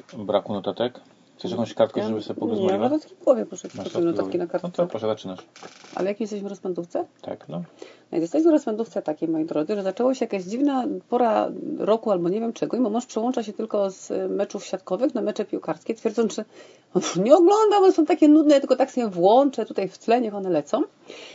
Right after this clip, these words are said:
Speaker 2: I jedno ogląda na komputerze na Ipli, bo Ipla ma jakąś głupią apkę i nie działa to na smartach, a drugie ogląda normalnie na tym takim drugim telewizorze dużym. I tak chodzi sobie od pokoju do pokoju i udaje, że nie ogląda.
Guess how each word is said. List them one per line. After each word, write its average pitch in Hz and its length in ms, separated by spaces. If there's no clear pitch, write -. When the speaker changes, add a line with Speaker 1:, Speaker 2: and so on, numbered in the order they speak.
Speaker 2:
I 202 240
jedno 269 220
ogląda 254 320
na 214 100
komputerze 196 420
na 185 100
Ipli, 190 340
bo 185 140
Ipla 175 260
ma 165 80
jakąś 165 280
głupią 165 320
apkę - 320
i 160 60
nie 160 180
działa 165 220
to 165 100
na 156 120
smartach, 226 540
a 254 120
drugie 311 260
ogląda 311 300
normalnie 262 360
na 240 100
tym 233 140
takim - 220
drugim 208 240
telewizorze 185 520
dużym. 143 320
I 349 40
tak - 180
chodzi 392 180
sobie - 160
od 269 60
pokoju 285 280
do 254 80
pokoju 254 280
i 240 60
udaje, 202 280
że 180 80
nie 165 100
ogląda. 151 380